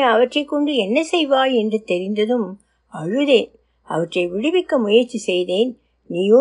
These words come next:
விடாமல் எட்டை வேக வைத்தாய். மீதி எட்டும் கண்ட்ரோல்கள். அதை நான் ஒத்துக்கொள்வேன். நீ செய்தது சரியான விஞ்ஞான முறைதான். மாதிரி கணிப்பின் பிழையின் எல்லையை குறைக்க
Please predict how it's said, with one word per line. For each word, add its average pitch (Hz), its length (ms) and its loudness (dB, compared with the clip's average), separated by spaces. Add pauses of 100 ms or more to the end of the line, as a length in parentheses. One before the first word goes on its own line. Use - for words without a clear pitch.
விடாமல் 240 640 2
எட்டை 175 400 -2
வேக 185 340 2
வைத்தாய். 170 540 -4 (440)
மீதி 214 340 2
எட்டும் 226 420 2
கண்ட்ரோல்கள். 202 760 2 (460)
அதை 269 260 -2
நான் 294 280 0
ஒத்துக்கொள்வேன். 208 800 0 (200)
நீ 170 240 -6
செய்தது 220 580 2 (460)
சரியான 208 600 2
விஞ்ஞான 311 500 0
முறைதான். 240 560 2 (460)
மாதிரி 294 520 6
கணிப்பின் 247 560 2
பிழையின் 226 560 4
எல்லையை 214 500 2
குறைக்க 180 520 -2